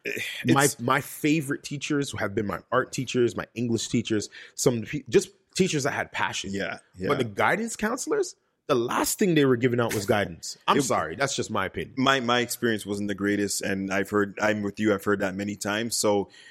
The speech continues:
Speaker 1: I, I would tell my seventeen-year-old self, "Listen, if you don't get into one, you go to the other."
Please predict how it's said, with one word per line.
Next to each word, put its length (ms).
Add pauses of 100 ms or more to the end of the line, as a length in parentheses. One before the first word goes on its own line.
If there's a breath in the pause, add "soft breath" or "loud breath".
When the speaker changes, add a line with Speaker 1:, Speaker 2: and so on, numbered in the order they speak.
(200 loud breath)
Speaker 1:
I, 200
I 40
would 160
tell 160
my 120
seventeen-year-old 600
self, 240
"Listen, 460
if 120
you 60
don't 140
get 120
into 200
one, 220
you 80
go 120
to 140
the 60
other." 260